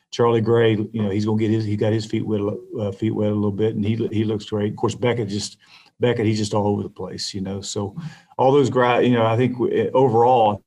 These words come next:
I think we've got more depth there, which also carries over to the special team part of it as far as the kick coverage. And we didn't see the punt coverage. That's one of the first I've ever been, I don't think, I, of course, I know here at Marshall, we,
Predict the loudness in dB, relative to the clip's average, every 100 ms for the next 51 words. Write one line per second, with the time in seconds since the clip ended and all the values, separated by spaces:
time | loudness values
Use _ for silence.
0 | -6 -4 -2 0 0 2 0 2 0 0
1 | 2 2 2 0 2 2 2 0 0 2
2 | 2 0 -4 -10 _ _ _ 0 2 2
3 | 2 0 -2 0 0 0 -2 0 0 2
4 | 2 2 0 -4 -2 0 0 -2 -6 -6
5 | -4 -4 -2 -2 -4 -6 -8 -18 -20 _
6 | -4 -2 -2 -2 0 -2 -2 -2 -2 -2
7 | -2 -4 -6 -10 -4 -2 -2 0 0 0
8 | -2 -2 -2 -4 -4 -4 -4 -4 -2 -4
9 | -4 -10 -20 _ -4 0 2 4 2 2
10 | 0 0 -2 -4 -6